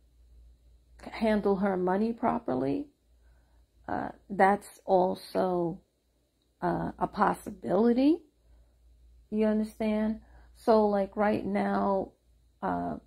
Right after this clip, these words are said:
for the most part, most of the charges, particularly, I believe, surrounding business, is alleged. The other charges, I believe, um, uh,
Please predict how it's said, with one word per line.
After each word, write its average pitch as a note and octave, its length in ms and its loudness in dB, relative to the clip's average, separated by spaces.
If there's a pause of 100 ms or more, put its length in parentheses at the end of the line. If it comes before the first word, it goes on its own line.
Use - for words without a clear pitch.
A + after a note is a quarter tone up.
(120)
for G#3+ 140 2
the F#3+ 100 0
most F#3 320 -4
part, F3+ 340 0
most F#3+ 360 -2
of F#3 120 -6
the F3+ 80 -6
charges, F3 800 -4 (500)
particularly, A3 880 0
I F3+ 80 2
believe, F#3 420 0
surrounding F3 640 -2
business, F3 720 -4 (420)
is F#3 220 0
alleged. F3+ 560 -2 (800)
The F#3 380 -4
other A#3 340 2
charges, A#3+ 800 0 (920)
I F#3+ 200 -2
believe, F#3+ 720 -4 (640)
um, - 640 -6 (1300)
uh, E3+ 280 -8